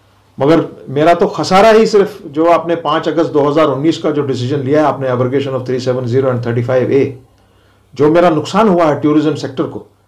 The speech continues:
that in itself is about one lakh करोड़ अभी तक का।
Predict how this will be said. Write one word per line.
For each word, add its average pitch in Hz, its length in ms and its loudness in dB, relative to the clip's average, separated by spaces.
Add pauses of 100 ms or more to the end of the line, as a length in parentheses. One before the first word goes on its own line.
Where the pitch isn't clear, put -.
(680)
that 160 220 2
in 190 80 4
itself 247 340 2
is 226 140 2
about 202 240 4 (240)
one 165 180 2
lakh 170 260 2
करोड़ 143 200 2
अभी 120 160 -2
तक 120 120 -10
का। - 260 -20